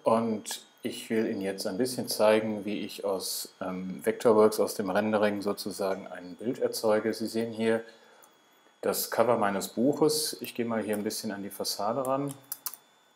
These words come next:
Und das Entscheidende ist jetzt, dass wir hier auf den Fensterflächen sowohl Spiegelbilder haben als auch transparente Teile. Das heißt, wir können so ein bisschen die Räume dahinter sehen. Auch hier sehen Sie ein bisschen die Kanten des Raumes,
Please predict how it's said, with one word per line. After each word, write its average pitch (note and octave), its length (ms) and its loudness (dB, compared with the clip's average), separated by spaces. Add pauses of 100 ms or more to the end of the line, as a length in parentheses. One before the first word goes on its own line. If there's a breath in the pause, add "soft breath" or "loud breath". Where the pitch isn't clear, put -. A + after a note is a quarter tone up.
(460)
Und A2+ 100 -4
das G2+ 160 -2
Entscheidende G#2 460 0
ist - 180 -4
jetzt, - 560 -4
dass F#2 180 -4
wir G2 80 -4
hier F2+ 340 -2
auf F#2 140 -2
den F#2 340 -8
Fensterflächen A#2+ 800 -2
sowohl G2 460 0
Spiegelbilder B2 580 6
haben A2 180 4
als D3 280 -2
auch A#2 260 6
transparente A2 760 -6
Teile. A2 340 0
Das - 200 -8
heißt, G#2+ 180 -4
wir A2+ 40 -12
können G#2+ 140 -6
so G2 80 -6
ein F#2+ 40 -8
bisschen A#2 260 -6
die F#2+ 80 -4
Räume A#2+ 280 -2
dahinter B2+ 360 -4
sehen. A#2+ 240 -2
Auch A2+ 140 -10
hier B2 340 -6
sehen A#2+ 200 -4
Sie A#2 60 -8
ein A2+ 80 -8
bisschen A2+ 220 -8
die - 80 -12
Kanten A#2+ 320 -6
des G#2 200 -6
Raumes, A#2+ 400 -2